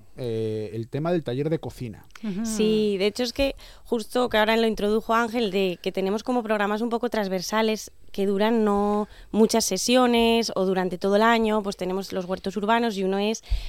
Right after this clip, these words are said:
Speaker 3: lo de Cocinar Emociones, que fue un proyecto que ya ha terminado, pero igual se vuelve a llevar con otro grupo, a llevar a cabo con otro grupo. Y sí, eh, lo de cocina fue a raíz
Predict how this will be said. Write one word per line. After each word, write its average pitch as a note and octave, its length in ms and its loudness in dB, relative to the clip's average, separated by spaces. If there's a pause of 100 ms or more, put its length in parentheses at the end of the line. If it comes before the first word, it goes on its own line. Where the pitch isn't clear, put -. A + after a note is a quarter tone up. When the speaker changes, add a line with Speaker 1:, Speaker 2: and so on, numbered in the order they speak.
(100)
Speaker 3:
lo G3 100 2
de F#3 160 2
Cocinar F3+ 380 -2
Emociones, F3 580 -4
que F3 140 -8
fue F3 240 -4
un F#3 80 -2
proyecto G3 600 0 (300)
que F#3 140 0
ya F3+ 100 2
ha F3+ 60 0
terminado, G#3 680 4
pero A3 400 6
igual F#3+ 300 2
se G3 120 0
vuelve F#3 640 4
a F#3+ 80 0
llevar F#3 280 2
con F#3+ 160 -2
otro F3 200 -2
grupo, A3+ 360 0
a F3 80 -2
llevar F3+ 200 0
a F3 40 -2
cabo F3 200 0
con F3 120 -4
otro E3+ 220 -4
grupo. E3 300 -4
Y E3+ 80 -2
sí, F#3+ 340 0 (400)
eh, F#3+ 760 4
lo F#3+ 100 4
de G3 100 2
cocina A#3+ 380 2
fue C4 140 2
a B3 40 4
raíz C#4 420 2